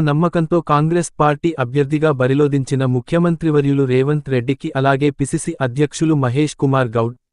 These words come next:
రాహుల్ గాంధీ, సోనియా గాంధీ ధన్యవాదాలు తెలియజేశారు.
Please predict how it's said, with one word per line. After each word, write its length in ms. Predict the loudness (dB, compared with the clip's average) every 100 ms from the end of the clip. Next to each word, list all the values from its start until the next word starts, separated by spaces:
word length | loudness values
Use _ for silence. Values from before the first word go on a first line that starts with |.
| _ -4
రాహుల్ 380 | 0 4 2 4
గాంధీ, 340 | 2 0 -2 -6 -8 _ -10 0
సోనియా 360 | 4 4 4 2
గాంధీ 300 | 0 0 0 0
ధన్యవాదాలు 600 | 0 0 0 2 2 0 0
తెలియజేశారు. 760 | 0 2 2 0 -2 -2 -4